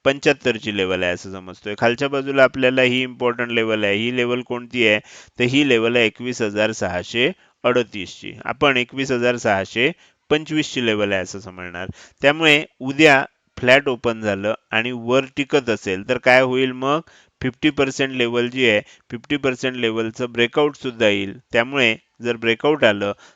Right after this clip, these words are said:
तर वर जात असताना आपल्याला एकवीस हजार सहाशे पंच्याहत्तर च्या वर टिकलं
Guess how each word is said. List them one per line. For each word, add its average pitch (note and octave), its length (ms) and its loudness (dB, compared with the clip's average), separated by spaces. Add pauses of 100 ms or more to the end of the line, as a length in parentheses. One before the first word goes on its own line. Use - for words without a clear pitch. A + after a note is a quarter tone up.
(140)
तर B2+ 80 0
वर C3+ 280 2
जात B2+ 280 2
असताना B2 460 -2
आपल्याला A#2 540 0
एकवीस A#2 360 -4
हजार A2+ 260 0
सहाशे G#2+ 380 0
पंच्याहत्तर A2 540 -6
च्या A2 200 -4
वर A#2 240 -2
टिकलं A#2+ 480 -2